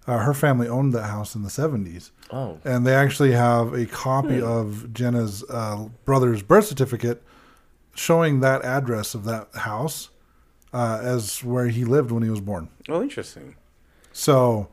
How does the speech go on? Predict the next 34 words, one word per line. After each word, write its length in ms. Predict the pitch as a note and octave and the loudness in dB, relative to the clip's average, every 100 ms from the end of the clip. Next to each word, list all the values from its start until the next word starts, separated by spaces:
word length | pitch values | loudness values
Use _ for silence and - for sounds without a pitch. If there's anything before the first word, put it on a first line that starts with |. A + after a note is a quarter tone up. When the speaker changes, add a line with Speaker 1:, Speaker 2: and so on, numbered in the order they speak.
| _ | _
Speaker 3:
And 100 | - | -2
some 140 | D3+ | 0
of 80 | C#3 | 4
her 60 | C#3 | 4
Speaker 1:
um, 100 | B2+ | 6
Speaker 3:
fine 220 | C3+ B2+ | 4 6
work 180 | C3+ G#2+ | 2 0
is 80 | |
probably 240 | F2 G#2 F2+ | -4 -2 -2
stored 240 | - F#2 | -2 -2
there, 140 | F2+ F2 | -2 -4
too. 300 | - F2+ E2 | -4 -6 -8
Just, 340 | F2 - - - - - | -14 -14 -20 -20 -20 -14
<laughs> 720 | E3 F3+ C#3+ G#3 C3 - A#2+ | -12 -8 -2 0 2 0 2
she's, 220 | - F#3+ | 0 2
she's 120 | - | 4
a 60 | F3+ | 2
celebrity. 540 | - E3+ C#3 F2+ D#2+ - - - - - | 4 4 4 2 -6 -12 -16 -14 -18 -4
Speaker 1:
Yeah, 120 | D#3+ D#3 | 2 4
Speaker 2:
Some 40 | |
Speaker 1:
in 0 | |
Speaker 2:
of 40 | C#3 | 6
Speaker 1:
the, 0 | |
Speaker 2:
her 60 | |
Speaker 1:
in 60 | D#3 | 4
the 80 | D#3 | 4
Speaker 2:
finest 440 | F#3 D3 C#3 B2 - | 6 6 6 2 0
Speaker 1:
s-, 40 | |
Speaker 2:
work. 240 | G#2 G2 | 2 2
Speaker 1:
yeah, 160 | D3+ C3 | 2 0
in 160 | B2+ C#3+ | 0 2
the 140 | D3 | 4
seventies. 500 | C#3+ B2+ A2 F#2+ - - | 4 2 -2 -6 -10 -8
Um, 320 | A#2+ A2 | -4 -4